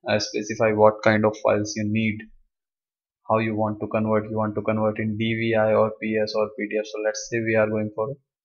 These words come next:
P D F. Now we will save this file. Let's say I'm saving it on desktop one. Save. Then you need to go to build,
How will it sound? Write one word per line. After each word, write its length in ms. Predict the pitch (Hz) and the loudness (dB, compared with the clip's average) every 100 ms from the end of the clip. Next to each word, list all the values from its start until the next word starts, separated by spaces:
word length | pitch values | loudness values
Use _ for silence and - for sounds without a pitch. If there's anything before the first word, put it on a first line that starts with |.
| - | -2
P 100 | 104 | -2
D 120 | 117 139 | 0 -4
F. 100 | - _ _ _ _ _ _ - | -8 _ _ _ _ _ _ -6
Now 260 | 107 107 | -2 -2
we 400 | 104 104 101 101 104 _ - | 0 -2 -2 -4 -8 _ -10
will 160 | 104 101 | -8 -8
save 340 | - 117 127 | -4 -2 -2
this 160 | 135 - | -6 -2
file. 320 | 117 113 117 - _ _ _ _ _ _ _ _ _ _ _ _ | 0 0 -2 -10 _ _ _ _ _ _ _ _ _ _ _ _
Let's 180 | 104 104 | -16 -10
say 140 | 107 107 | -6 -4
I'm 160 | 104 | -4
saving 420 | 98 104 101 98 101 | -6 -6 -6 -8 -6
it 40 | |
on 220 | 101 98 | -6 -6
desktop 580 | 101 98 - 113 110 110 _ _ _ _ _ _ _ _ _ _ _ _ _ - | -6 -6 -4 -2 -2 -4 _ _ _ _ _ _ _ _ _ _ _ _ _ -6
one. 240 | 104 101 - _ _ _ _ - _ _ _ _ _ _ _ _ _ _ _ _ | -4 -6 -12 _ _ _ _ -20 _ _ _ _ _ _ _ _ _ _ _ _
Save. 300 | - - 98 - _ _ _ _ _ _ _ _ | -12 -10 -10 -14 _ _ _ _ _ _ _ _
Then 260 | 110 107 107 | -6 -4 -4
you 100 | 107 | -4
need 160 | 110 | -4
to 100 | 113 | -4
go 100 | 110 | -2
to 120 | 107 107 | -2 -4
build, 480 | 101 120 131 127 | 0 2 2 -2